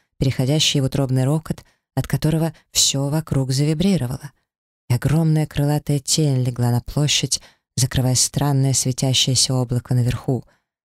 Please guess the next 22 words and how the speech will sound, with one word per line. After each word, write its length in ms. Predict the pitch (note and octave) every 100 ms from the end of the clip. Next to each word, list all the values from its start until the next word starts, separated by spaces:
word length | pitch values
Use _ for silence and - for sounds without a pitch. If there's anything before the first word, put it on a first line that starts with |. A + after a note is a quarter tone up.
| _ _ -
«Дракон!» — 1160 | - B3 D#4 C#4+ - D4+ D#4+ C#4 A#3+ F3 C#3 C3 - -
завопил 500 | C3+ D3+ C#3+ - B2+
тот 220 | - B2+
самый 340 | - C#3+ B2+
плюгавый 380 | B2 C#3 C3 B2
старичок, 580 | A#2+ B2+ A#2+ - D#3+ - _ _ -
которого 280 | B2+ C#3
уже 140 | B2+ C#3
неоднократно 680 | C3+ B2+ C3+ - D#3 D#3+ C#3+
поколачивала 880 | - C3 C3+ C3 C#3+ - C#3 C3+ C3
дородная 500 | C3 B2+ B2+ B2+ B2
дама. 400 | B2+ B2 A#2+ - _ _ _ _ _ _
«Чтоб 420 | - - C#4 D4+
мне 260 | A3+ B3 A#3
иссохнуть 720 | G#3+ - - C4 - G3+ G3
и 60 | G#3+
в 60 |
желе 480 | D#3+ F#3+ F3+ G#3+ F4
превратиться! 1040 | D#4 - C#4 A3+ F#3+ - D#3 B2+ - - - - - -
Настоящий 1200 | F3+ A#3+ - - G3+ A3+ F#4 E4+ - - D#4 C#4+
живой 440 | C#4+ D4 D#4+ D#4
дракон!» 880 | C#4+ D4 C#4+ - E4 D#4 A#3 D#3+ -